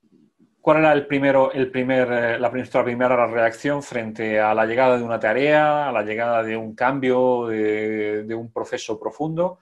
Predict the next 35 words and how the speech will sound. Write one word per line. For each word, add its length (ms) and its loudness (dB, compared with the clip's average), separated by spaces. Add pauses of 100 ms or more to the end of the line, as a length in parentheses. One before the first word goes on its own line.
(680)
Nuestra 260 -4
primera 320 0
reacción 440 0
es 200 -6 (120)
no, 360 -6 (260)
negación, 580 -4 (120)
no, 340 -12
no 140 -8
quiero 180 -2
hacer 200 -4
esto, 220 -12 (200)
no 200 -6
quiero, 380 -6 (200)
no 180 -10
quiero 200 -6
incorporar 460 -4
más 220 -6
tareas. 360 -8 (800)
Si 180 -12
trabajamos 580 -2
con 100 -4
la 120 0
presuposición 640 -12
de 80 -2
decir 320 -6
que 140 -12
sí, 520 -8 (1160)
y 100 -6
hablaremos, 480 -2 (180)
hablaremos 520 0
del 240 -2
peligro 380 0
que 80 -4
tiene 300 -10
esto. 340 -20